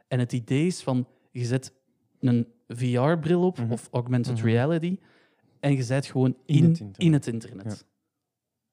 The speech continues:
Speaker 1: Dat is de
Speaker 3: Ja.
Speaker 1: bedoeling. Dat is de ambitie die Facebook ook heeft.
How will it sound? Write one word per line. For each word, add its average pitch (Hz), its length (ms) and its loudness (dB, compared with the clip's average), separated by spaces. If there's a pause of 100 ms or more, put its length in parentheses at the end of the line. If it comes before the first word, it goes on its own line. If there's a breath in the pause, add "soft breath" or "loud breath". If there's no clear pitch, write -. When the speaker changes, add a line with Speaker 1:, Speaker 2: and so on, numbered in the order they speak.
Speaker 1:
Dat 131 200 -2
is 123 120 0
de 117 80 -4
Speaker 3:
Ja. 113 100 -2
Speaker 1:
bedoeling. 110 300 -2
Dat 151 160 2
is 156 100 2
de 135 100 -2
ambitie 131 640 -4
die 120 160 -6
Facebook 131 540 -4
ook 160 160 0
heeft. - 340 -6